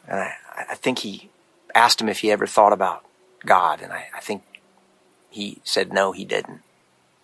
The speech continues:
Cold-hearted. And he said that he wanted to read the Bible to him.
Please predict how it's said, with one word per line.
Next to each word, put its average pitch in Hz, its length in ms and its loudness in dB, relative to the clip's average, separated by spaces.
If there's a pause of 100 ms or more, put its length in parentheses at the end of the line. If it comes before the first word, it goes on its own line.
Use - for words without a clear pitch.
(920)
Cold-hearted. 101 800 4 (1500)
And 107 80 -4
he 104 40 -2
said - 180 6
that 120 60 2
he 120 60 6
wanted 120 260 8
to 110 60 4
read 113 180 0
the 104 60 0
Bible 113 320 6
to 101 140 -2
him. 92 200 -8